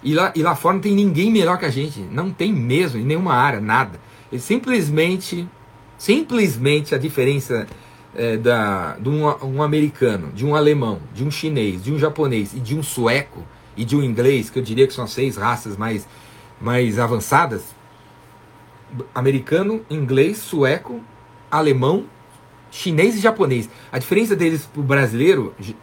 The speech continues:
argentino, uruguaio, boliviano, venezuelano, é que aqui a gente, <laughs>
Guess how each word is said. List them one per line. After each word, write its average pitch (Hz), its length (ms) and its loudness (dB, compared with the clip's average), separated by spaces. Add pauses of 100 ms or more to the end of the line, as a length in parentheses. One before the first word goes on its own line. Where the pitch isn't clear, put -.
(180)
argentino, 160 840 0 (560)
uruguaio, 135 840 4 (340)
boliviano, 147 840 4 (420)
venezuelano, 147 960 4 (1160)
é 240 100 4
que 240 140 4
aqui 208 600 2 (1200)
a 190 160 4
gente, 175 600 -2 (1080)
<laughs> - 0 -